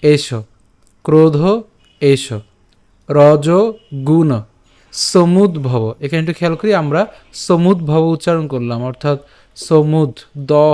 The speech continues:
হসন্ত পর্যন্ত উচ্চারণ করলাম এবং বাকি থাকলো হচ্ছে ভ এবং ব বিসর্গ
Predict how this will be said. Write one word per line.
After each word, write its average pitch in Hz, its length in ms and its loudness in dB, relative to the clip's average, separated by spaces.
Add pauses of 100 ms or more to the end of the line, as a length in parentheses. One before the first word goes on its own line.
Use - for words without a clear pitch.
হসন্ত 160 360 -6
পর্যন্ত 156 340 -6
উচ্চারণ 156 360 -6
করলাম 160 280 -2 (480)
এবং 143 200 -2
বাকি 143 280 -2
থাকলো 151 300 -6
হচ্ছে 147 240 -4 (180)
ভ - 20 -6 (760)
এবং 131 180 -6 (180)
ব 127 40 -4 (1800)
বিসর্গ 120 380 -2